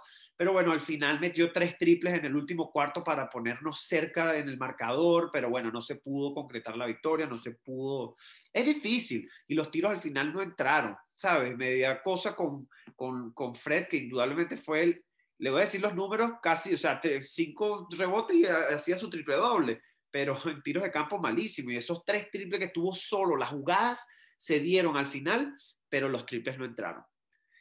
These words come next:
Así que, lamentablemente, se ve que Fred está cansado, no tiene piernas. El tiro es, básicamente, viene desde las piernas, de la flexión de las piernas, de las, de las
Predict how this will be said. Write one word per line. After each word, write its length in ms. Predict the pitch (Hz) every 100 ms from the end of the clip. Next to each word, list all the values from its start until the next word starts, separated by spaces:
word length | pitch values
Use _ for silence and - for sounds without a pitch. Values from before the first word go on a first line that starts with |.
| _ _ -
Así 260 | 107 -
que, 580 | - 156 147 120 101 95 _ _ _ _ _ - - -
lamentablemente, 720 | 127 131 117 131 147 147 160
se 240 | - 117
ve 200 | 127 175
que 140 | 135 113
Fred 240 | 120 117
está 220 | 135 143
cansado, 280 | 139 151 165
no 140 | 151
tiene 220 | 147 147 170
piernas. 760 | 165 175 165 104 - - _ _ _ _
El 200 | 120 120
tiro 300 | 165 170 196
es, 160 | 202 202
básicamente, 600 | 208 208 175 165 170 196
viene 240 | 196 208
desde 200 | 208 190
las 160 | 156 151
piernas, 260 | 202 214 143
de 40 |
la 140 | 127
flexión 300 | 127 117 143
de 80 | 185
las 100 | 175 -
piernas, 460 | 196 202 135 113
de 80 | 127
las, 220 | 127 113
de 80 | 110
las 160 | 110